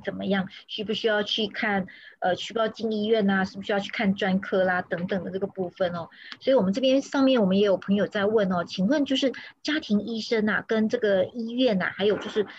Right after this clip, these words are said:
手术科医生啊，就专科医生比起来啊，就是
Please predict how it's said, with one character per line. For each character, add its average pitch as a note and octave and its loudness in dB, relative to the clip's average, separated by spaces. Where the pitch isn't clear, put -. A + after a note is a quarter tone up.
手 - 0
术 A#3 -2
科 G3 2
医 G3 0
生 G3 -2
啊， - -6
就 A#3 -2
专 G3+ 0
科 G#3 0
医 G3+ 2
生 G3 0
比 F#3 -4
起 - -8
来 D#3+ -8
啊， D#3+ -6
就 - -16
是 - -2